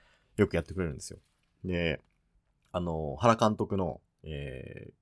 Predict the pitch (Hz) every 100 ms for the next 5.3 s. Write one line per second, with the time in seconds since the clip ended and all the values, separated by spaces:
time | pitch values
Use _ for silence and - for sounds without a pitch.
0 | _ 95 - 101 87 90 90 87 - 80
1 | 76 - - - _ _ _ 98 98 95
2 | 90 - 57 - - 85 90 95 104 85
3 | 73 _ _ _ - - 82 87 62 50
4 | - 71 82 95 82 76 - 85 76 -
5 | - 58 60